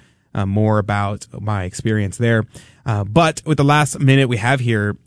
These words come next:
a story that I thought was very concerning was that <laughs> absolute craziness. The U S announces a new nuclear bomb for arsenal. Wh-, and that's not really crazy. I mean, we have had bombs for a long time, and this bomb isn't anything special, but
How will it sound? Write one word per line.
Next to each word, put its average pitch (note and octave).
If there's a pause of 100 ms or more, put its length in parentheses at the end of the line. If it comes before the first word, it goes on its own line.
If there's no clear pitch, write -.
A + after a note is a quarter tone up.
(140)
a B2
story A#3
that E3
I B2
thought B2
was A2
very B2+
concerning C#3+ (380)
was A#2+
that A#2+ (220)
<laughs> - (380)
absolute E3
craziness. D#3 (520)
The A#2+ (140)
U F3
S E3+
announces C3
a B2+
new C#3+
nuclear E3+
bomb A2+ (380)
for C#3+
arsenal. D3
Wh-, B2+
and F3
that's G#3+
not A#3+
really E3
crazy. C3
I A2
mean, G#2+
we A#2
have A#2+
had A2+
bombs C3
for B2
a -
long A2+
time, D#3
and -
this D3
bomb D3
isn't C3
anything B2+
special, D#3+
but A#2+